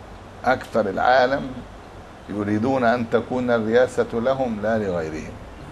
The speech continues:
وال-، والكبرياء والعظمة يمنعون منها غيرهم. لماذا تطلبونها أنتم إذا كان هذا مذموماً، أن يطلب الإنسان الرياسة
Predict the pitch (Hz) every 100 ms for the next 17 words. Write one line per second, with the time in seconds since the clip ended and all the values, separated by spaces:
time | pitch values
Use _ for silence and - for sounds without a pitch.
0 | - - - - - - 107 98 92 95
1 | 92 90 92 104 92 98 107 127 135 117
2 | - 95 98 95 98 131 135 139 147 143
3 | - - - - - - 107 104 107 110
4 | 139 131 131 143 131 127 113 120 127 120
5 | - - - 98 107 135 135 123 131 -
6 | 139 151 151 139 139 139 135 107 80 -
7 | - - - - - 107 113 - 139 139
8 | 127 139 127 120 117 107 104 131 123 98
9 | 85 - - - - - - - - -
10 | - 101 110 120 - 107 104 101 95 -
11 | 110 98 90 92 90 80 -